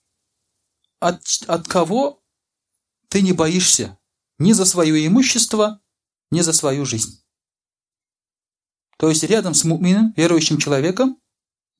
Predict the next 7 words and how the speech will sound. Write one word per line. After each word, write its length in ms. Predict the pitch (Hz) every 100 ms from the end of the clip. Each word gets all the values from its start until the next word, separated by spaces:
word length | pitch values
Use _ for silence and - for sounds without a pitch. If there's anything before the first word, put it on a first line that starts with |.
| -
ты 300 | 196 226 -
ничего 400 | 143 139 143 151
не 100 | 147
боишься. 540 | 131 123 110 - - _ _ _ _ _ _ _ _ _ _ _ _ _ _ _
Например, 480 | 156 160 202 202 165
если 260 | 185 180 165
ты 400 | 160 165 -